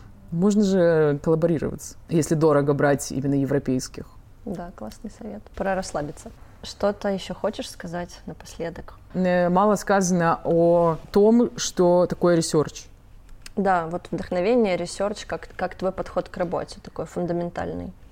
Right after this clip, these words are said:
Speaker 1: Мой фундаментальный подход к работе — это смотреть очень много такой классической литературы,
Speaker 2: Мгм.
Speaker 1: читать. Дело в том, что, м, вот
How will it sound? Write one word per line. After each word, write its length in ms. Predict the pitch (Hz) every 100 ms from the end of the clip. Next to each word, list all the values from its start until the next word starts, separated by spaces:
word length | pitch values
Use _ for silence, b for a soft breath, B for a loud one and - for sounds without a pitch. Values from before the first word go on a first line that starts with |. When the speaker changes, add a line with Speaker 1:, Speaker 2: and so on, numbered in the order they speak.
| -
Speaker 1:
Мой 220 | 180 226
фундаментальный 840 | 240 180 165 170 190 180 165 160 156
подход 420 | - - - 165
к 80 | -
работе — 560 | 151 170 - - 214 - -
это 500 | 175 202 190 180 - - - - -
смотреть 640 | - 160 147 165 190 196 - 160
очень 320 | 160 - 170
много 680 | 151 156 156 160 151 147 -
такой 400 | - - 165 156
классической 960 | - - 160 202 - - - 170 156 - -
литературы, 1300 | 156 - 156 139 - 165 175 180 180 170 170 160 165 -
Speaker 2:
Мгм. 340 | 190 185 214 226 - -
Speaker 1:
читать. 800 | 180 - 147 151 151 151 - -
Дело 220 | 175 180 202
в 60 |
том, 120 | 226
что, 320 | 220 196 180 165
м, 480 | - 160 - - -
вот 200 | 165